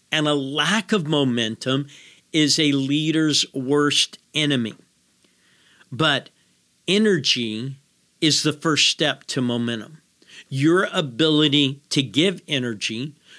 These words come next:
your ability to sustain energy, your ability to ignite others, and then your ability to teach others how to sustain themselves.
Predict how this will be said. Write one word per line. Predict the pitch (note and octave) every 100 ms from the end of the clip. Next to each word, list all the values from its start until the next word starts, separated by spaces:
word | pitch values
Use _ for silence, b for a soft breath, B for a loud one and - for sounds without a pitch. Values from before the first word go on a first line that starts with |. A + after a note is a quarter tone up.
| B
your | C#3 D3+ F#3+ G3
ability | D#3+ A#2+ D3 C#3+ C3+ B2+ -
to | - B2
sustain | - C3 - - E3+ F#3+ G#3 -
energy, | C#3 B2+ A#2+ G2 A#2 A2 C#3 B B B -
your | C#3+ F3+ G3+ F#3
ability | D#3 A2+ D3 C#3+ C#3+ C3+
to | C3+ D3+ C#3
ignite | B2+ C3 C3+ C3 -
others, | D#3+ E3+ C3+ A#2 A#2+ - - B _
and | F3 D3+ C#3+
then | D3 C#3+
your | D#3+ G3+ -
ability | D#3 G#2+ F#2+ E3+ F3+ D#3 C3 B2+
to | C#3+
teach | C3+ - D3 - -
others | D#3 E3 C3+ B2 -
how | - C3+ C3+
to | - C3
sustain | - C3 - - B2+ B2 B2 A#2+ b b b b b _ _ -
themselves. | A#2+ B2 - - A#2+ - - - -